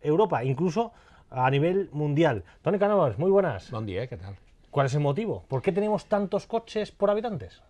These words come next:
Speaker 2: Bueno, somos una atracción turística, tenemos cuatrocientos kilómetros de periferia, cien kilómetros de montaña, tenemos un clima genial y Mallorca, afortunadamente, es un, es un lugar para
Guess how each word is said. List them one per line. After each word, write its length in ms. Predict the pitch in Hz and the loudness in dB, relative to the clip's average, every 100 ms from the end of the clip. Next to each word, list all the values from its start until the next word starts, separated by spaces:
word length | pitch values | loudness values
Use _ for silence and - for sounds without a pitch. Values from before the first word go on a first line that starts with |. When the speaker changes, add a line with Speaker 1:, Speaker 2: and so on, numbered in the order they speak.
| _ | _
Speaker 2:
Bueno, 400 | 147 160 226 107 - 113 117 | 0 0 0 -6 -14 -16 -12
somos 320 | - 107 107 | -8 -6 -4
una 220 | 117 113 | -4 -4
atracción 600 | 110 104 101 - 110 98 | -4 -6 -12 -6 -4 -4
turística, 680 | 95 113 147 143 135 143 160 | -4 -4 -4 -6 -2 -2 -2
tenemos 640 | 135 101 98 98 98 101 - - _ | -6 -8 -8 -8 -8 -12 -20 -20 _
cuatrocientos 840 | - 101 101 104 107 98 104 90 90 | -10 -8 -8 -8 -6 -6 -6 -8 -8
kilómetros 540 | 117 101 95 98 92 | -8 -6 -8 -6 -6
de 180 | 92 92 | -6 -6
periferia, 600 | 98 90 120 135 151 151 | -6 -6 -4 -4 -4 -6
cien 440 | - 107 104 110 - | -6 -6 -6 -8 -10
kilómetros 520 | 110 101 101 104 98 | -10 -8 -8 -6 -6
de 60 | 95 | -6
montaña, 680 | 98 95 135 139 147 151 | -8 -6 -6 -6 -8 -10
tenemos 640 | 110 92 92 90 90 85 | -10 -14 -12 -12 -12 -14
un 120 | - 98 | -14 -10
clima 520 | 98 98 92 90 82 | -8 -6 -6 -8 -8
genial 480 | - 113 123 113 110 | -4 -2 -2 -2 -4
y 260 | 87 82 | -6 -8
Mallorca, 580 | 82 82 78 71 90 85 | -10 -12 -12 -14 -14 -14
afortunadamente, 760 | - - 76 82 85 85 85 85 | -14 -14 -14 -12 -10 -8 -10 -10
es 100 | 82 | -10
un, 300 | 85 82 - | -10 -12 -14
es 200 | - 82 | -16 -14
un 300 | 85 80 80 | -12 -12 -12
lugar 300 | 80 87 87 | -12 -10 -12
para 440 | 80 82 78 76 | -12 -16 -16 -16